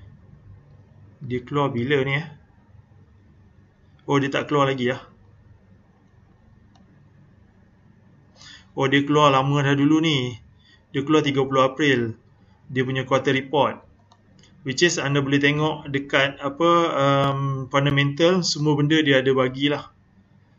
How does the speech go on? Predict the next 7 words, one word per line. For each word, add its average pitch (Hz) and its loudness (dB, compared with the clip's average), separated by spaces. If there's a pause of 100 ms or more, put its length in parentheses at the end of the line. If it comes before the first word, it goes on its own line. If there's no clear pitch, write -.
(160)
So, 135 -2
dekat 135 -2
sini 139 -2
anda 135 -2
boleh 135 0
tengok 139 -2
segala-galanya. 135 -2